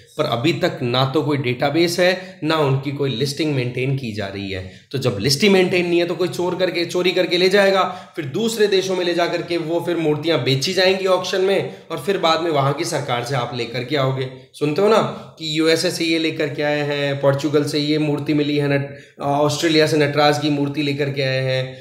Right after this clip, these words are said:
किसी चोर ने चोरी कर ली थी। अरे भाई, पहले maintain कर लो आप इनका record proper, पहले मेंटेन हो जाएगा तो चोरी नहीं होगी, right?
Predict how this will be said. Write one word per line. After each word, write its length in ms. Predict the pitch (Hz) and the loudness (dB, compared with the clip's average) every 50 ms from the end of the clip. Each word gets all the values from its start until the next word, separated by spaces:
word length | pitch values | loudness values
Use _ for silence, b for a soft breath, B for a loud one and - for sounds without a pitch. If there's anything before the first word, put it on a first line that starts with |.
| B B B | B B B
किसी 200 | - 156 135 156 | -6 -4 -4 -4
चोर 260 | 143 - 156 147 143 139 | -2 0 2 2 4 4
ने 140 | 143 147 | 2 2
चोरी 300 | 147 143 143 139 135 - | 2 0 0 2 2 2
कर 120 | 135 139 135 | 2 2 0
ली 120 | 127 127 | 0 0
थी। 120 | 127 147 151 | 0 2 2
अरे 140 | 151 160 | 4 4
भाई, 140 | 143 143 160 | 4 4 2
पहले 320 | 160 - 143 139 147 170 175 | 4 4 4 4 4 4 4
maintain 440 | 165 160 156 156 170 165 165 165 | 4 4 2 2 2 2 2 2
कर 80 | 160 160 | 2 2
लो 160 | 156 151 156 | 2 2 4
आप 220 | 151 151 147 147 151 | 4 4 4 2 0
इनका 200 | 143 139 147 143 | 0 0 0 0
record 360 | 143 135 139 139 135 135 135 | 0 0 0 0 0 0 0
proper, 360 | 131 131 131 127 - 139 131 120 - B B B B B B B B _ _ - | 0 0 -2 0 0 0 -2 -2 -4 B B B B B B B B _ _ 0
पहले 220 | 165 165 170 180 180 | 2 4 4 4 4
मेंटेन 340 | 180 175 175 170 180 180 | 4 4 4 2 2 2
हो 100 | 175 175 | 2 2
जाएगा 240 | 156 165 156 160 175 | 2 2 2 2 0
तो 80 | 175 180 | 0 2
चोरी 300 | 175 214 220 226 233 226 | 6 6 6 8 6 6
नहीं 160 | 220 220 208 | 6 6 6
होगी, 220 | 196 190 - 175 170 175 - - - _ _ _ _ _ - | 6 4 2 0 -4 -6 -8 -14 -20 _ _ _ _ _ 0
right? 380 | 156 185 208 202 - - - | 2 2 2 0 -2 -8 -14